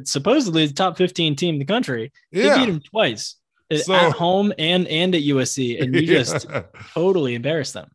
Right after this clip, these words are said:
Speaker 2: They embarrassed them. So I think that S C, I mean, it's S C, U C L A, um, is starting to, like I said, like,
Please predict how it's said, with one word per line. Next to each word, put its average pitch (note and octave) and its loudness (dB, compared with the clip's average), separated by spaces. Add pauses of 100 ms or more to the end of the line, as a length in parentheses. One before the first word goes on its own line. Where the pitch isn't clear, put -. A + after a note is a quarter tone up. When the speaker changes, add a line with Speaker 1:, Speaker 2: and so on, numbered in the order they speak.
(100)
Speaker 2:
They D#3 2
embarrassed F3 0
them. G2+ -4
So A#2+ -2
I A#2 -2
think C3 -2
that A2+ 0
S A#2+ -6
C, B2+ -6
I G#2+ -6
mean, F2+ -10
it's - -18
S F2+ -12
C, F2 -10
U G#2 -8
C A#2 -4
L G#2+ 0
A, A#2+ -2 (880)
um, F#2 -4
is G#2 -8
starting F3+ -2
to, C#3+ -4
like B2 -4
I A2+ -8
said, A#2 -8
like, G2 -8